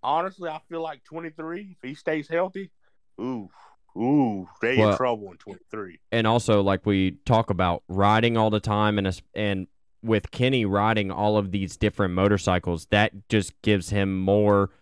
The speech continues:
Speaker 2: of a feel for these bikes, and, uh,
Speaker 1: Mm-hmm.
Speaker 2: I think even, even just more of a flow on a motorcycle, because he went from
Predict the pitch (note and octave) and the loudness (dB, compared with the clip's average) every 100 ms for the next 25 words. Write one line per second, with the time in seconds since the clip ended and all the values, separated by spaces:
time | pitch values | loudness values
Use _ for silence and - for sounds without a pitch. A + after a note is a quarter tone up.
0 | _ _ - F#2 F2+ E2+ E2+ - A#2 A2+ | _ _ -4 0 2 0 -4 -2 2 4
1 | A2 G2+ G#2 G2 G2+ F2 F2 G2 G2 F2+ | 4 2 2 2 2 0 0 2 2 0
2 | - - G2 F#2 F#2 F2+ - _ - F2+ | -8 -2 0 0 0 -4 -10 _ -8 -4
3 | E2 D2+ - G#2 G2+ A2 G2+ - G#2 G#2+ | -4 -4 -2 -2 0 0 -2 -6 -4 0
4 | G2+ F#2+ - _ _ _ _ _ _ _ | 0 -2 -6 _ _ _ _ _ _ _
5 | B2+ A#2+ B2 G#2+ G#2+ G2+ G2 G#2 A#2 A2+ | 0 2 2 2 0 -2 0 4 4 4
6 | G#2 F#2+ - - G#2 G#2+ G#2 F#2+ F#2+ F#2 | 4 0 -4 -2 2 4 4 4 2 2
7 | F#2+ G#2 G2 F#2 - F2+ F#2+ G2 G#2+ A2 | 2 2 2 -2 -2 -4 -2 0 2 2
8 | G#2 - G2+ G2 | 0 0 0 0